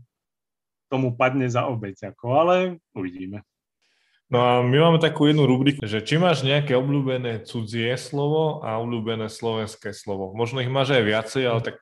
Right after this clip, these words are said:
Speaker 2: také, čo ti napadnú medzi prvými.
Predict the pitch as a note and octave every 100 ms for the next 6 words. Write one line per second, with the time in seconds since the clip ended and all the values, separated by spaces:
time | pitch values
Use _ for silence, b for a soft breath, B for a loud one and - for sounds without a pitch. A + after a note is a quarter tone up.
0 | _ B2+ - A#2+ - A2+ - G#2 G#2 A2
1 | G#2 G#2 G2+ - G#2+ G#2 G#2 - G#2 G#2
2 | G2+